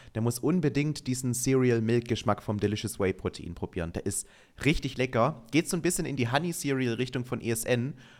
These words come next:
nur halt intensiver und für mich auch besser umgesetzt. Das Einzige, was ein bisschen verloren geht, ist diese Honignote, die bei E S N noch mit drin ist. Aber du hast halt im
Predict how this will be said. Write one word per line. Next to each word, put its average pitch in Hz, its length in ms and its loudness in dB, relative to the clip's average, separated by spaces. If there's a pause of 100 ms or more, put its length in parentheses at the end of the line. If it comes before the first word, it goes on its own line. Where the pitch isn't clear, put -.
(120)
nur 139 240 2
halt 123 400 2
intensiver 113 840 0
und 104 380 -2 (480)
für 127 100 4
mich 147 320 2
auch 127 320 2 (420)
besser 131 220 4
umgesetzt. 120 400 0
Das 104 80 -4
Einzige, - 320 2
was 143 140 -2
ein 139 80 -4
bisschen 123 240 -4
verloren 123 320 2
geht, 151 160 -4
ist 110 120 -6
diese 113 220 -2
Honignote, 147 720 -2 (300)
die 123 80 -4
bei 117 200 4
E 120 120 2
S 123 100 0
N - 80 0
noch 120 120 0
mit 113 200 -2
drin 131 140 2
ist. 123 260 -2 (260)
Aber 107 200 2
du 117 120 4
hast 135 160 0
halt 123 140 0
im 110 240 -4